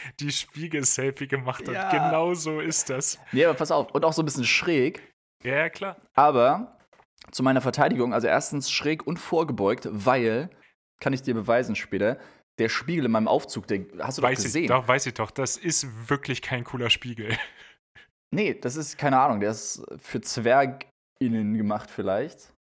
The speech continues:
Speaker 2: Kein Plan. Aber der geht uns halt bis zu den Brustwarzen wahrscheinlich.
Speaker 1: <laughs>
Speaker 2: Und
Speaker 1: Sehr
Speaker 2: deswegen, wenn du
Speaker 1: spezifisch,
Speaker 2: ganz
Speaker 1: ja.
Speaker 2: Ja. Schlüsselbein. Und wenn du da ganz drauf sein willst, dann musst du dich halt vorbeugen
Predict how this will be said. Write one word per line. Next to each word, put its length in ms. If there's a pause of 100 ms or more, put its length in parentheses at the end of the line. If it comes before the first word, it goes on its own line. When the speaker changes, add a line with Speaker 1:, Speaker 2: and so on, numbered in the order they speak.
(360)
Speaker 2:
Kein 260
Plan. 360 (200)
Aber 160
der 280
geht 320
uns 220
halt 280 (240)
bis 240
zu 100
den 240
Brustwarzen 680
wahrscheinlich. 440
Speaker 1:
<laughs> 500
Speaker 2:
Und 120
Speaker 1:
Sehr 220
Speaker 2:
deswegen, 0
wenn 0
du 60
Speaker 1:
spezifisch, 500
Speaker 2:
ganz 200
Speaker 1:
ja. 140 (960)
Speaker 2:
Ja. 220 (1080)
Schlüsselbein. 720 (520)
Und 340
wenn 100
du 80
da 140
ganz 240
drauf 200
sein 180
willst, 160
dann 60
musst 120
du 60
dich 160
halt 100
vorbeugen 840